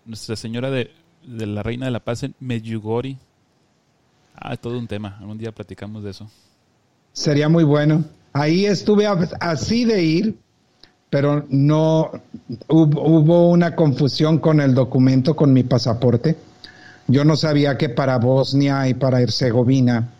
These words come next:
Speaker 2: no se necesitaba que el, el pasaporte mexicano fuera sellado.
Speaker 1: Ujú.
Speaker 2: Puedes tú entrar tranquilamente en Bosnia si tú, si tú eres mexicano.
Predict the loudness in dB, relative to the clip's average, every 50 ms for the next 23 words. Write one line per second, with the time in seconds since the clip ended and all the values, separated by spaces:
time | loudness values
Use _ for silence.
0 | _ _ -20 -20 -20 -20 -14 -4 0 2 2 2 2 2 2 2 2 2 0 -2
1 | -2 -2 -2 -2 -2 -2 0 0 0 0 0 -2 -2 -2 0 0 0 0 0 0
2 | -2 -2 -4 -4 -2 0 0 0 2 0 0 0 -2 -2 0 2 2 4 4 4
3 | 4 4 2 2 0 0 0 -2 0 0 0 2 2 2 2 2 2 2 2 2
4 | 0 -2 -2 -2 -2 2 2 2 2 2 0 -6 -12 -18 _ _ _ _ _ 0
5 | 2 2 4 2 2 0 0 0 0 0 0 0 0 0 0 -2 -4 -8 _ _
6 | _ -20 -18 -18 -16 -18 -20 _ _ _ _ _ _ _ _ _ _ _ _ _
7 | _ _ _ _ _ _ _ _ _ _ _ _ _ _ _ _ _ _ -2 0
8 | 0 2 0 0 -2 0 0 0 2 2 0 0 0 -2 -2 -2 -2 -2 0 0
9 | 0 0 2 2 2 2 0 0 0 0 0 2 2 2 2 2 2 2 2 2
10 | 2 2 2 2 2 0 -2 -2 0 0 0 -2 -2 0 0 0 2 2 2 2
11 | 4 4 4 4 4 4 4 2 2 0 -2 -2 0 0 2 2 2 0 0